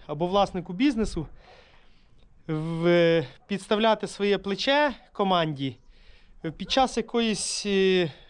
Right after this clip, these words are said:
важкої роботи або якоїсь кризисної ситуації, ось коли хтось випав з команди або хтось захворів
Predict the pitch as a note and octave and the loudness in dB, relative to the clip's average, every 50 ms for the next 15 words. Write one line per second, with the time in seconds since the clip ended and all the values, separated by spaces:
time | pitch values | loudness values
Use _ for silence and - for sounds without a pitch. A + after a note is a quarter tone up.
0 | - - - E3+ F3+ - - - C#4 B3+ A#3+ A3 G3+ F#3+ E3+ E3 G#3 A3 G#3+ G3+ | -20 -8 -4 -4 -4 -4 -2 2 4 4 6 6 4 4 2 2 2 4 4 4
1 | G3+ - F#3 F3 E3+ E3 E3 E3 F#3+ F#3+ F#3+ F#3+ G3 F3 - - A#3 A#3+ A#3 G3+ | 2 0 -2 0 2 2 0 0 0 0 0 0 -4 -6 -6 -2 0 2 2 0
2 | F#3 E3 - G3 F#3 F3+ F3+ - F#3 E3 - G3 G#3 A3+ A3+ G#3+ G#3+ - - G3 | 0 -4 -2 0 0 0 0 -2 -6 -6 -2 2 2 4 4 2 0 -4 -8 -8
3 | F#3 F3+ F3+ F3 - _ - - _ _ _ _ _ _ _ - F3 F3+ E3+ - | -6 -6 -6 -6 -8 _ -20 -20 _ _ _ _ _ _ _ -2 0 0 0 0
4 | - A3+ B3+ B3 - - D#3+ - - F3+ A3 G#3+ G#3 F3 C3+ - - E3+ E3 F3 | 0 0 2 2 0 -2 -8 -6 -2 -2 0 0 0 -2 -2 -4 -6 -2 0 2
5 | G3+ G#3+ G#3 G3+ F#3+ E3+ F3 E3 D#3 D#3 D#3+ F3 - - - D#3 C#3+ E3 F3 - | 2 2 2 0 0 -2 0 0 0 0 -2 -4 -6 -6 -8 -4 -2 -2 -4 -2
6 | - E3 E3+ F#3+ G#3 G#3+ G3+ - - | -2 -2 2 2 2 2 0 -2 -6